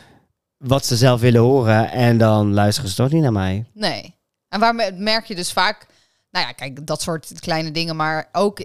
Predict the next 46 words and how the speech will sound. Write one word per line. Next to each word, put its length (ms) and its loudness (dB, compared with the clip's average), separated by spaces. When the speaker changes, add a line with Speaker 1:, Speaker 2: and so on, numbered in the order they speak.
Speaker 2:
heb 380 -10
je 80 -6
het 120 -6
denk 120 -4
ik 60 -12
wel 120 -4
over 240 -2
dat 120 -6
als 140 -6
je 60 -8
een 80 -8
gesprek 300 -8
hebt 160 -8
met 120 -12
iemand, 320 -8
dat 180 -4
je 80 -10
dan 340 -2
het 140 -10
gevoel 260 -2
hebt 160 0
dat 160 -2
iemand 300 -2
niet 200 0
doorvraagt 640 0
of 80 -10
zo. 180 -4
Of 180 -8
dat 160 -4
iemand 360 -2
dan 140 -2
alweer 240 -8
verder 340 -6
is 160 -8
met 160 -8
een 280 -6
Speaker 1:
Ja, 0 -
Speaker 2:
ander 180 2
Speaker 1:
alsof 0 -
het 100 2
een 100 4
Speaker 2:
onderwerp. 260 4
Speaker 1:
heel 140 4
slecht 280 0
interview 480 4
is. 280 2